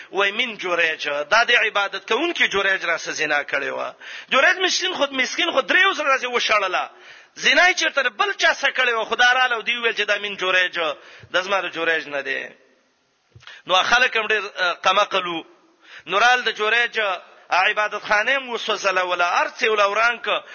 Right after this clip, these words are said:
او میدان ته یې راویسته چې تا موږ وجنو. ته د نیکانو په جامه کې داسې بد عملونه کوې، تپوس مپوس نشته دی. آه، جریج یو دوه رکعته مونځ وکړئ، ما وجنئ. آه، خیر دی، یو دوه رکعته مونځ دپاره ټیم راکئ.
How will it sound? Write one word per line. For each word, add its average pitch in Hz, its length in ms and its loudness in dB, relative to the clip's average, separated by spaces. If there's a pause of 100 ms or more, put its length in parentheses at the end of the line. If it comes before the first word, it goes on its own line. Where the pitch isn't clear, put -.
(120)
او 175 100 4
میدان 220 420 2
ته 240 100 -2
یې 220 40 2
راویسته 208 480 -2
چې 175 120 -4
تا 220 160 4
موږ 220 200 0
وجنو. 226 500 2 (340)
ته 311 100 4
د 311 80 4
نیکانو 285 640 4
په 302 140 0
جامه 254 280 4
کې 247 100 -4
داسې 226 220 -2
بد 220 200 0
عملونه 190 480 -2
کوې، 151 400 -4
تپوس 220 340 -4
مپوس 208 380 -6
نشته 180 360 -4
دی. 139 160 -8 (1000)
آه، 160 120 6
جریج 220 380 4
یو 220 120 0
دوه 262 160 4
رکعته 214 360 0
مونځ 226 240 -2
وکړئ، 196 300 0
ما 214 120 0
وجنئ. 226 460 -4 (440)
آه، 139 200 2
خیر 233 240 2
دی، 202 100 -4
یو 196 120 0
دوه 285 180 2
رکعته 247 480 2
مونځ 233 280 -2
دپاره 190 360 2
ټیم 180 280 0
راکئ. 147 420 -4